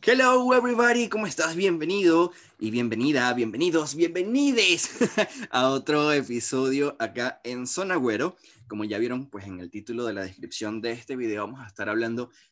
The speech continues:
de un tema que nos apasiona a muchos. Yo soy uno de ellos, pero hay otros expertos en este tema con los que vamos a conversar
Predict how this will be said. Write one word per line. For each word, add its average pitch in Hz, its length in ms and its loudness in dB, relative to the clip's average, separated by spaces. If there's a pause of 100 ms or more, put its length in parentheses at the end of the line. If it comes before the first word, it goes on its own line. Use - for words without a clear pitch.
(100)
de 120 160 -10
un 135 180 -8
tema 139 300 -4
que 127 140 -12
nos 120 200 -10
apasiona 139 560 -8 (260)
a 175 120 -4
muchos. - 600 -6 (680)
Yo 101 120 -8
soy 120 420 -4 (320)
uno 139 200 -2
de 135 140 -2
ellos, 143 340 -2
pero 110 300 -6 (200)
hay 117 160 -6
otros 127 220 -8
expertos 120 800 -4
en 110 120 -4
este 113 260 -8
tema 107 380 -8 (240)
con 110 160 -4
los 101 140 -8
que 101 100 -8
vamos 107 240 -6
a 117 100 -8
conversar 107 840 -2